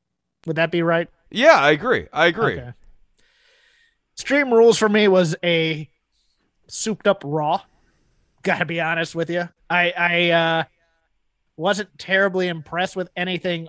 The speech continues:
Speaker 1: on the show. I don't, <laughs> let, let's talk about the demon, shall we? What the hell was that? What, uh, it, it, it, the
Speaker 2: A, a s-,
Speaker 1: heartbeat?
Speaker 2: a strong finish,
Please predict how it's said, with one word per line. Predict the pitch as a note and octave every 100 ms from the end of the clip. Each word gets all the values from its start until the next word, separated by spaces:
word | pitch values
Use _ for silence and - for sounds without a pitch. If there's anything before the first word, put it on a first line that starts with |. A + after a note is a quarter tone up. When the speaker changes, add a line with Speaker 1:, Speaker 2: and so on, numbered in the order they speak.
| -
Speaker 1:
on | D#3+ E3+ D#3+
the | D3+
show. | - - D#3+ D#3+ E3+ F3 - _ _ _ _ _ _ _ _ _ _ _ _
I | F#3+ F3+ -
don't, | G3+ B3 - - D#4+ - - - - - -
<laughs> | _ _ _ - - - - _
let, | D4+ D4
let's | E4 -
talk | - A4 C#4
about | B3 G3 F#3+ F3+ - _
the | A3
demon, | F#3 G3+ G#3 F#3 D#3 C#3+
shall | - G3+ A#3 C#4+
we? | A4+ A#4 - _ _ _ _ _ _ _ _ G#3 -
What | G3+ F3 G3 G#4+ -
the | G#4 B3+
hell | B3+ C#4
was | B3+ G#3
that? | F#3+ A3+ B3 C4+ - _ _ -
What, | G3 -
uh, | B3
it, | A#3+ A3
it, | G3+ G3+
it, | G#3 G3+ G#3+ G3
the | F3 F3+
Speaker 2:
A, |
a | F3 - B3 B3+ B3
s-, | - C4
Speaker 1:
heartbeat? | C4 -
Speaker 2:
a | G#3+
strong | - - C#4 B3+ C#4 D4+
finish, | B3+ C4+ G3+ C3 A2+ -